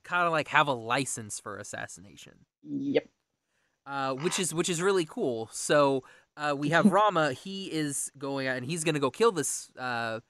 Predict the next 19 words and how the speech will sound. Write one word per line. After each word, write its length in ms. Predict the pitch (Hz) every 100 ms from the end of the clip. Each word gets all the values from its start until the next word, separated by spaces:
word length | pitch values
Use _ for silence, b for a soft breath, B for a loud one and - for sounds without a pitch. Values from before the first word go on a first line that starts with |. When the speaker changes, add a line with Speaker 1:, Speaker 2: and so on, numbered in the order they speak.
| _ _
Speaker 1:
he, 160 | 165 156
he 140 | 156 170
needs 180 | 180 -
to 60 |
go 140 | 156 147
kill 220 | - 160
a 40 |
person. 460 | 127 120 107 104 104 _ _ _ _ _ -
But 280 | 139 135
Speaker 2:
Yep. 160 | 151 135 - - _ _ _ _ -
Speaker 1:
at 160 | 156
the 100 | 165
same 340 | - 196 175 160
time, 640 | 180 202 180 156 143 139 - _ _
he 80 | 160
doesn't 320 | 160 147 143
have 200 | 135 135
this 200 | 123 -
license. 680 | 113 113 117 165 214 - -